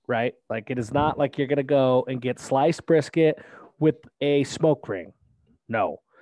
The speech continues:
it's, like, Mexican brisket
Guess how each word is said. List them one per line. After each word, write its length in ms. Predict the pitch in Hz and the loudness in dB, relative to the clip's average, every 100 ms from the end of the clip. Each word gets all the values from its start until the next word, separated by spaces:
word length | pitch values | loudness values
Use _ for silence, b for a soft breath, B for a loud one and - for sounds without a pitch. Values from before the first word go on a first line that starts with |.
| b b - | b b -2
it's, 260 | 147 - | -2 0
like, 440 | 135 127 120 - - _ _ _ | 0 0 0 -6 -20 _ _ _
Mexican 640 | 113 117 160 - 131 123 101 | -6 0 0 0 -8 -6 -6
brisket 460 | 92 - - - | -8 -12 -16 -20